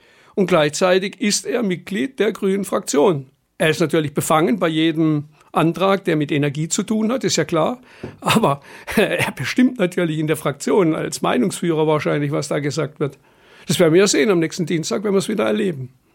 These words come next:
Am nächsten Dienstag entscheidet der Gemeinderat über den vorgezogenen Bebauungsplan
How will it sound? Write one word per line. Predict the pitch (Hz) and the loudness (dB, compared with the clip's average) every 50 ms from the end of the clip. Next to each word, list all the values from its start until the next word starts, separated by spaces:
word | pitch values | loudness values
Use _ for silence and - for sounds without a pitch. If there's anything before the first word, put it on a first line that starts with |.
| _ _ _ _ _ _ _ - - - _ | _ _ _ _ _ _ _ -20 -20 -10 _
Am | - 170 170 | 2 6 6
nächsten | 175 180 - - 180 156 | 6 4 4 0 0 2
Dienstag | 190 185 220 226 226 - 226 233 262 269 - - | 4 6 6 6 4 4 2 2 2 2 0 0
entscheidet | 180 175 - 175 175 180 180 180 175 | 0 2 2 4 4 4 4 2 2
der | 175 | 0
Gemeinderat | 143 151 151 151 147 151 165 175 165 190 202 214 208 226 220 | 0 2 2 4 4 4 2 2 2 0 2 2 0 0 0
über | 202 160 156 147 | 0 0 2 2
den | 143 139 | 2 0
vorgezogenen | 143 - 180 180 190 185 180 196 - - - 190 185 180 180 180 165 143 | 2 4 4 4 4 4 0 -2 -2 2 4 4 4 4 2 2 0 0
Bebauungsplan | 143 143 - 160 151 170 185 196 196 - - 196 190 190 196 208 202 | -2 0 0 2 2 4 2 0 -2 -4 -2 0 2 2 2 0 -2